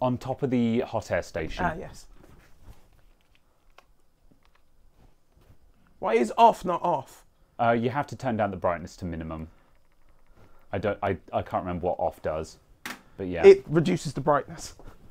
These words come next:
Speaker 1: I see.
Speaker 2: But not to zero. It just takes it down by ten percent.
Speaker 1: It's off of maximum. <laughs>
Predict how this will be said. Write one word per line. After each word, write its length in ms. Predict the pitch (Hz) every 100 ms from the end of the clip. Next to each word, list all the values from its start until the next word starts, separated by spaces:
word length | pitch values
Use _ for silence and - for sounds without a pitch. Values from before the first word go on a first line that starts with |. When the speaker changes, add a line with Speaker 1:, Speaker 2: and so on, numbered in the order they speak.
| - - - -
Speaker 1:
I 60 | 104
see. 320 | 90 98 78 - -
Speaker 2:
But 160 | - 185
not 280 | 185 156 - -
to 100 | -
zero. 400 | 147 156 135 127 - - - -
It 100 | 170
just 320 | 160 147 - - -
takes 220 | - 151 -
it 80 |
down 160 | 127 139
by 120 | 131
ten 180 | 127 131
percent. 340 | 123 - 127 123 - - - - - -
Speaker 1:
It's 320 | 98 98 - -
off 240 | 117 104 -
of 120 | 90
maximum. 580 | 98 92 - 76 76
<laughs> 40 | 82